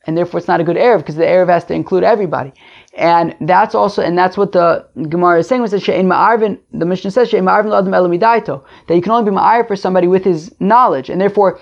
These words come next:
you know, Shimon wouldn't even be able to then be ma'arv for him anyways without his knowledge, because Reuven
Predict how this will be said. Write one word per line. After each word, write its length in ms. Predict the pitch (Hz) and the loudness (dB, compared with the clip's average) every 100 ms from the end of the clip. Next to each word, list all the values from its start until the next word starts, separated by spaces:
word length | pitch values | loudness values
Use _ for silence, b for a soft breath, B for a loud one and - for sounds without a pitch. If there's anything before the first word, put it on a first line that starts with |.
| B B B _ | B B B _
you 100 | 175 | 0
know, 200 | 175 - | 0 0
Shimon 560 | - - 240 277 262 196 | -8 -4 0 2 0 -2
wouldn't 220 | 214 226 | -4 -4
even 280 | 220 208 196 | -4 -4 -2
be 140 | 196 | 0
able 280 | 170 220 220 | 2 2 2
to 100 | 220 | 0
then 320 | 196 190 170 160 | 0 0 -2 -4
be 80 | |
ma'arv 560 | 180 - 170 214 214 196 | -2 0 2 2 2 0
for 200 | 202 196 | 0 0
him 240 | 185 175 - _ _ - | 0 -4 -12 _ _ -4
anyways 580 | 202 233 214 196 180 165 | -2 2 2 2 0 -2
without 400 | 165 180 185 180 | -4 0 0 0
his 180 | 170 165 | -4 0
knowledge, 480 | 202 247 196 160 | 2 2 0 -4
because 280 | 165 170 156 | -6 -6 -2
Reuven 420 | 202 214 190 185 | 0 0 -2 -6